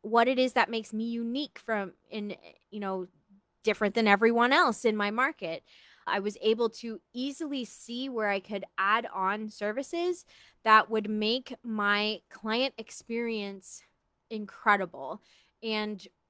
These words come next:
would add to my bottom line and allow me to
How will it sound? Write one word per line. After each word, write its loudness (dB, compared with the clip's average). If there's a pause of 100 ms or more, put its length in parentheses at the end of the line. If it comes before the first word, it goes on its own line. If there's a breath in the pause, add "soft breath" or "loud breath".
would -4
add 0
to -16
my -4
bottom -2
line 2
and -8
allow 4
me -2
to -8